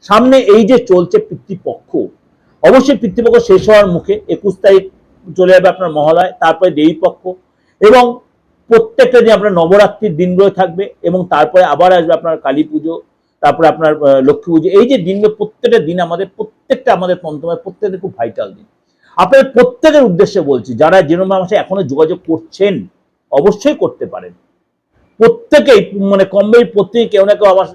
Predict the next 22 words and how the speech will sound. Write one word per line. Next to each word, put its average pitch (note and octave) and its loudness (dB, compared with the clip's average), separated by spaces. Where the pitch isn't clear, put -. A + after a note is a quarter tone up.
মানে E3 -6
অনলাইনে E3+ -2
বলুন, E3 -4
আ, C#3 -6
মানে C3+ -8
চেম্বারে D#3+ -4
এসে E3 -8
আপনাকে D3 -6
পেমেন্ট C#3 -16
দিয়ে B2+ -6
যাচ্ছেন। D3 -10
যাই F#3+ 4
হোক, F#3+ 0
সেটা D#3+ -12
কোনো E3 -12
ব্যাপার C#3+ -6
না, C#3+ -10
এগুলো C#3 -12
মিডিয়াতে C3+ -6
বলা B2+ -6
উচিত A#2+ -12
না। G#2 -18